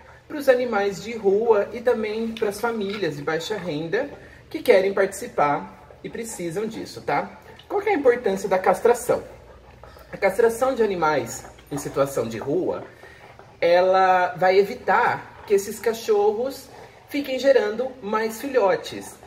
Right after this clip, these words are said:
Então, isso é muito importante, porque se você tem um cachorro abandonado ou um gato abandonado, e ele vai ter mais filhotes, esses filhotinhos, eles vão acabar não tendo comida, não tendo alimento, vacina.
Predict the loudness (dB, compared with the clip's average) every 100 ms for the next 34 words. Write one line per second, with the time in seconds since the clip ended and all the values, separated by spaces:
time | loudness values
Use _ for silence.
0 | -8 0 4 6 4 0 -4 -4 -4 0
1 | 0 0 -2 -4 -6 -10 -10 -8 -6 -4
2 | -2 0 0 0 -2 -6 -2 -2 0 0
3 | -2 -2 -4 -4 -2 -2 -2 -4 -4 0
4 | 0 -2 -6 -10 -10 -10 -8 -6 -6 -8
5 | -12 -14 -20 -20 -20 -20 -20 -20 -12 0
6 | 2 2 -2 0 0 0 -2 -2 -4 -4
7 | 0 2 0 -2 -10 -14 -18 -20 _ -16
8 | -16 -20 0 0 0 -6 2 2 2 -4
9 | -4 -2 -4 -6 -2 -2 0 -4 -4 -2
10 | -4 0 2 2 0 -4 -16 -20 -14 -8
11 | -4 -2 -2 -2 -2 -2 -2 -2 -2 -4
12 | -4 0 2 2 -2 -4 -4 -6 -6 -4
13 | -2 -2 -6 -12 -10 -8 -6 -4 -6